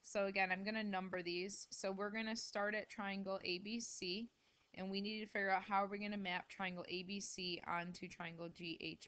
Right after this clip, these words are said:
I. So first thing I would look at is the orientation. So if I look at the orientation going in the order of the letters, so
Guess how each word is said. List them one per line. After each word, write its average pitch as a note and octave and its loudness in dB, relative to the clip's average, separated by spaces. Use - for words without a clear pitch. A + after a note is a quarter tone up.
I. A3 2
So G3 4
first A3+ 2
thing A3 -2
I G#3 2
would G3+ 0
look G3 2
at G3 8
is F#3 -4
the F3 -2
orientation. F3 -2
So G3+ -6
if F#3 -4
I E3+ 2
look F3+ -4
at F3+ -6
the F3+ -4
orientation F#3+ -2
going E3+ -4
in F3+ -4
the F3+ -4
order F3+ -2
of F#3 -6
the G3+ -4
letters, F#3 -2
so E3 -4